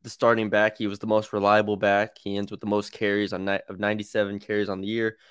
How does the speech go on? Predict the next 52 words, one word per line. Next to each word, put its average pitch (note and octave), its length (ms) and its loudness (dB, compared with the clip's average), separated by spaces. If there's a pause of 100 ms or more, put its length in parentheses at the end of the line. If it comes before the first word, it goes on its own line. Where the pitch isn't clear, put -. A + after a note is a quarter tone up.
(340)
for A2 120 -12
five G#2+ 320 2
hundred G#2 260 -4
thirty-two G#2 380 -2
yards. A2+ 640 4
I - 20 -10
mean, G#2 140 -6
five B2 240 4
and A2+ 80 2
a - 20 8
half A2 140 2
yards A2 200 4
per G#2+ 140 -6
carry G#2 400 2
is F#2+ 140 -4
nothing, G2 420 -6
you F2+ 120 -8
know, F#2 140 -12 (180)
to, F#2 100 -12
to - 260 -20
sniff - 380 -8
at. F#2+ 200 0
I F2+ 60 -4
mean, F#2 160 -6
it's G2+ 160 -10
a G#2 180 -6 (680)
pretty A#2+ 380 0
good, A2 360 2 (200)
uh, F2 400 -4 (320)
number A2 280 0
from G2+ 280 -2
him. A#2 320 0 (540)
After C#3 320 2
that, C3 340 8 (160)
you A#2 140 -4
know, A#2 80 2
you A2+ 140 2
had, A2+ 280 4
like, G#2+ 160 0
kind A2+ 180 2
of F#2+ 80 -2
a F#2 60 -4
rotating G#2 640 0
wheel G#2 260 2
there G2+ 320 2
with F#2+ 200 -6
Armani F#2+ 380 -4
Goodwin's A2+ 580 0
injuries, G#2+ 600 -2
John G2+ 300 0
Emery's G#2 380 -2
inconsistencies, G2+ 1300 -6